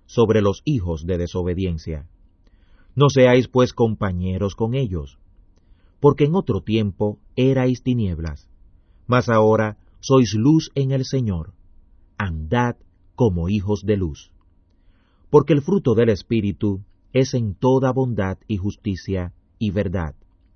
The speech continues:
aprobando lo que es agradable al Señor.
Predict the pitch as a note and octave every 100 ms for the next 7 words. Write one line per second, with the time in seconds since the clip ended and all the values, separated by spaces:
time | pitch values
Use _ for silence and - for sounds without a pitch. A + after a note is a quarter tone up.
0 | _ _ _ _ - C#3+ D#3 C#3+ A2 G#2
1 | A2+ G#2+ G2+ G2 G2 - G#2 F#2 F2 E2
2 | A2+ A2 A2+ G#2+ A#2+ G#2 F2 D2+